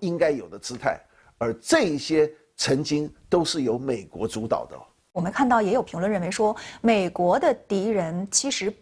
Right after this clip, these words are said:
Speaker 2: 不是中国，而是他自己。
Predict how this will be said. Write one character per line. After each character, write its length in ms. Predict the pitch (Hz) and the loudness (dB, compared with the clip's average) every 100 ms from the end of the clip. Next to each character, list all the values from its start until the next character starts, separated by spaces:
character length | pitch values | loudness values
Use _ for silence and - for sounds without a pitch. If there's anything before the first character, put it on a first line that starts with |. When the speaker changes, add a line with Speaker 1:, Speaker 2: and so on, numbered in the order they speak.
| - | -10
Speaker 2:
不 180 | 180 269 | -6 -4
是 240 | - 247 | 0 0
中 180 | 175 156 | 0 -2
国， 280 | 139 123 - - | 0 0 -2 0
而 220 | 185 220 | 2 2
是 160 | - | -2
他 160 | 226 254 | -2 -4
自 240 | 247 330 | -2 0
己。 360 | 214 - 110 - | 0 -2 -6 -12